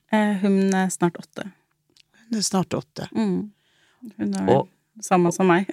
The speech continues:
Speaker 1: <laughs>
Speaker 2: og hun er heller ikke, har ikke sort hår.
Speaker 1: Nei.
Speaker 2: Nei. Nei, og dette er jo de tinga som er mystiske. Det er jo
Speaker 1: Mm.
Speaker 2: disse tinga vi kan ikke si hundre prosent.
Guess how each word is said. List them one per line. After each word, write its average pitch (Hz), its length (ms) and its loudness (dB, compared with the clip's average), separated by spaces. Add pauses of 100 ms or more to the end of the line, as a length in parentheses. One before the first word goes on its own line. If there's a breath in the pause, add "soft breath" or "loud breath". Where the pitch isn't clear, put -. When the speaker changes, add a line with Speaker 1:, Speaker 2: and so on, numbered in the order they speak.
(140)
Speaker 1:
<laughs> 226 200 0
Speaker 2:
og 185 360 4
hun 220 180 4
er 196 80 4
heller 180 380 2
ikke, - 340 0
har 131 180 6
ikke 127 240 0
sort - 280 -4
hår. - 220 -4
Speaker 1:
Nei. 196 240 -4 (220)
Speaker 2:
Nei. 160 200 4 (920 loud breath)
Nei, 214 280 4 (100)
og 214 340 4 (120)
dette 226 460 2
er 226 200 2
jo 180 80 4
de 196 180 2
tinga 175 380 2
som 175 220 2
er 175 120 6
mystiske. - 840 0
Det 170 160 4
er 220 40 6
jo 185 120 4
Speaker 1:
Mm. 160 40 -2
Speaker 2:
disse 196 280 2
tinga 156 320 4
vi 139 180 2
kan 160 380 2
ikke 127 220 0
si 139 260 2
hundre 131 300 2
prosent. 123 640 -2